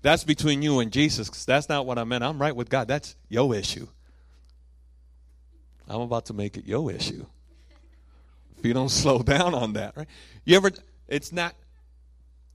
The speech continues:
what is that person doing when they say, "Well, that's between you and God"? What are they doing? They're disconnecting with you. They're not showing a desire for reconciliation or restoration.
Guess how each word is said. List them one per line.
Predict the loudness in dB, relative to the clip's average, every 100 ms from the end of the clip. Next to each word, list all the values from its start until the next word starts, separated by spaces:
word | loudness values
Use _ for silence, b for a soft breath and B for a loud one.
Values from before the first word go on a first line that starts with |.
| -14
what | -2 -2
is | 0
that | -4 -6
person | -6 -6 -6 -10
doing | -8 -6 -8 -12
when | -14 -12
they |
say, | -8 -10
"Well, | -8 -8
that's | -8 -10
between | -14 -12 -10 -8
you | -6
and | -6 -4
God"? | -6 -6 -16 -20 -20 _ -12
What | -6 -4
are | -4
they | -4
doing? | -6 -8 -10 -16 _ -20 -20 -20 -20 -20 -20 _ -20 -20 -20 -20 -20
They're | -2 -2 0
disconnecting | -2 -4 -4 -10 -8 -8 -8 -10 -8
with | -12 -14
you. | -18 -20 -20 -20 -20 -20 -20 -20 -20 -8
They're | -2 -2
not | -2 -8
showing | -10 -8 -8 -8
a | -10
desire | -10 -6 -4 -4
for | -6
reconciliation | -6 -6 -8 -10 -8 -6 -6 -8 -8
or | -8
restoration. | -8 -8 -10 -12 -10 -12 -16